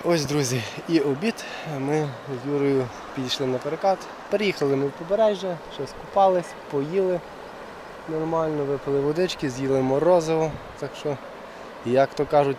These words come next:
повні сил. Приїхали на ось такий величезний перекат в Побережжі. І будемо зараз, як то кажуть, пробувати спіймати ще якусь рибку.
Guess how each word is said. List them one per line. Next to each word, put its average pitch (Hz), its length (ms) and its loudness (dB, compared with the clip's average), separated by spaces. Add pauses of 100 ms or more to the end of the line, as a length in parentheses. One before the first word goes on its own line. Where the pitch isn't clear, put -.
повні 143 300 4
сил. 165 480 4
Приїхали 135 580 0
на 131 380 4 (260)
ось 135 200 2
такий 131 500 -2 (920)
величезний 135 580 0
перекат 151 340 2
в - 40 -6
Побережжі. 180 640 2 (400)
І 190 140 -2 (120)
будемо 156 320 0
зараз, 139 300 2 (760)
як 131 160 -4
то 131 80 -8
кажуть, 127 240 -2
пробувати 135 380 -4
спіймати 131 420 -4
ще - 140 -6
якусь 120 320 -6
рибку. 165 420 -2